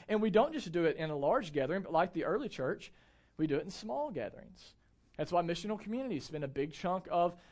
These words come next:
their year, like, focusing on the gospel. That is why we tell you to get in fight clubs. Like, we had a fight club training yesterday, and, and Rusty has been encouraging, get into a fight club where we can show you how to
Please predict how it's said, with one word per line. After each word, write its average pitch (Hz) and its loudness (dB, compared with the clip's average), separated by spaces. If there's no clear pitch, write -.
their 170 0
year, 190 0
like, 151 2
focusing 185 -2
on 147 -4
the 208 -4
gospel. 214 -10
That 160 8
is 180 0
why 190 10
we 202 2
tell 254 -2
you 247 0
to 139 -2
get 139 2
in 196 -6
fight 226 2
clubs. 143 -2
Like, 143 -4
we 165 0
had 170 2
a - -2
fight 175 0
club 202 -4
training 214 -2
yesterday, 196 0
and, 139 -4
and 143 -4
Rusty 175 0
has 156 -4
been 185 -2
encouraging, 170 -2
get 139 2
into 202 -4
a 202 -4
fight 233 -4
club 143 0
where 139 -2
we 147 0
can 180 -6
show 165 0
you 190 0
how 156 0
to 165 0